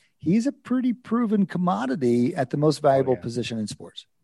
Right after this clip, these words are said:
Speaker 2: No, I mean, you know, again, like, I would trade at least two first round picks for him.
Speaker 1: Mm-hmm.
Speaker 2: No questions asked. I don't even, you know, I mean, I, I, I think there's only a very small subset of teams that wouldn't make that trade,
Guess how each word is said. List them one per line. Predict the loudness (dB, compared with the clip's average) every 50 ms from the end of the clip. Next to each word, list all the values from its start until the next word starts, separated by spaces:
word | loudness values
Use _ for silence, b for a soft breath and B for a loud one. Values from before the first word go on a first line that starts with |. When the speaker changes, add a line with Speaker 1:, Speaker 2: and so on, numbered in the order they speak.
| _ _ _ -2
Speaker 2:
No, | 2 4
I | 4 4
mean, | 4 4 2 2
you | 2 2
know, | 2 2 2
again, | 2 0 0 0 0 0
like, | -4 -6 -4 -2
I | -2 -2
would | -2 -4 -10
trade | -6 -6 -4 -4 -4 -8 _ _ _ _ -14
at | -10
least | -10 -10 -10 -12 -12
two | -16 -16
first | -14 -14 -14 -14 -14 -12
round | -12 -12 -12 -14
picks | -18 -20 -20 -20 -20
for | -20 -20 -20
him. | -20 -20 _ _ _ _ _ _ _ _ _ _ -14 -12
Speaker 1:
Mm-hmm. | -12 -10 -10 -12 -12 -14 _ _ -6
Speaker 2:
No | -4 -4 -2
questions | 0 0 -2 -2 -4 -12 -8
asked. | -8 -8 -8 -6 -2
I | 0 0
don't | 2 2
even, | 0 -2 -4 -6 -4
you | -2 0 0 2
know, | 2 2 2
I | 2 2
mean, | 2 4 4
I, | 2 2
I, | 4 2 0 0 B B B
I | 4 4
think | 4 4
there's | 2 2 2
only | 2 2 2 0
a |
very | 2 2 0 0 0
small | -2 -2 -2 -2 0
subset | 0 0 -2 -2 0 -4 -4
of | -4
teams | -4 -6 -6 -6 -6 -6 -8
that | -8 -10
wouldn't | -8 -8 -10 -10 -10 -12 -14
make | -12 -12 -10 -10 -10 -12 _ _ _ _ _ -6
that | -6 -6 -6
trade, | -8 -10 -10 -8 -8 -10